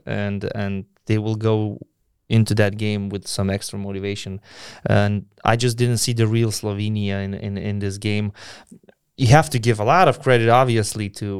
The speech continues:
Weiler Bob and Franz Wagner and Dennis Schroeder. He was good in this game, leading his team,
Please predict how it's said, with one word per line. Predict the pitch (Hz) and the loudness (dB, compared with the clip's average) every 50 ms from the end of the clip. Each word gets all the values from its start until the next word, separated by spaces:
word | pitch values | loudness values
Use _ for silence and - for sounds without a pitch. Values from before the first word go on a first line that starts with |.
| 95 - | -8 -10
Weiler | 85 92 98 95 95 98 98 101 104 101 101 98 | -12 -12 -12 -8 -4 -2 -2 0 0 -2 -2 -2
Bob | 101 104 107 107 107 107 104 110 | 0 2 2 4 4 2 2 0
and | 104 101 101 | -4 -6 -6
Franz | - - 107 104 104 104 - - | -6 -4 -4 -2 -2 -4 -4 -2
Wagner | 104 101 101 104 104 104 107 104 104 104 104 101 101 - - - - - - - | 0 2 2 2 2 0 -2 -2 -2 -2 -2 -4 -6 -8 -16 -20 -20 -20 -6 -2
and | - 107 101 101 101 - _ _ _ _ _ _ _ _ _ - | 0 0 0 0 -2 -4 _ _ _ _ _ _ _ _ _ -2
Dennis | 113 113 120 117 - | 0 2 2 2 0
Schroeder. | - - - - - - - 110 113 113 113 113 110 107 | 0 -2 -2 -4 -6 0 2 4 6 6 6 4 2 0
He | 110 113 110 | 0 -2 -2
was | 110 110 104 | -4 -4 -4
good | 113 120 117 113 110 | -2 0 0 0 0
in | 110 110 | -2 -2
this | 107 107 107 110 | -2 -4 -6 -4
game, | 117 113 110 110 107 107 107 107 | -4 -2 -2 -2 -2 -2 -4 -4
leading | 107 110 110 110 107 107 | -4 -4 -4 -4 -4 -4
his | 104 107 101 - | -4 -6 -6 -6
team, | - - 110 110 107 107 104 | -2 2 2 2 2 2 -2